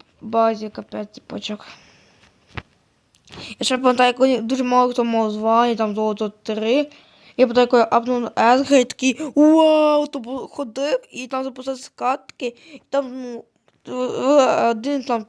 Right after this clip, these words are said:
т-, один раз в п'ять-чотири катки може мені було попасти, типу, який має звання якесь. Оге, привіт, друже. Все ще так.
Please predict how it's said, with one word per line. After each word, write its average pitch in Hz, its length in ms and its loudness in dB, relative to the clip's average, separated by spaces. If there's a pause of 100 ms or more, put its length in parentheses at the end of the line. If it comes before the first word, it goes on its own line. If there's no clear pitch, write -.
т-, - 140 -10
один 254 280 -2
раз 254 200 -4
в 226 240 -6 (200)
п'ять-чотири 240 640 -2
катки 247 420 -2 (240)
може 254 240 0
мені 254 140 -4
було 233 220 -6
попасти, 247 540 -4
типу, 240 240 -10
який 233 320 -8 (200)
має 220 340 0
звання 208 400 -2
якесь. 196 500 -8 (2500)
Оге, 294 500 4
привіт, 254 340 0
друже. 233 480 -2 (2250)
Все - 160 2
ще 247 240 2
так. 262 380 0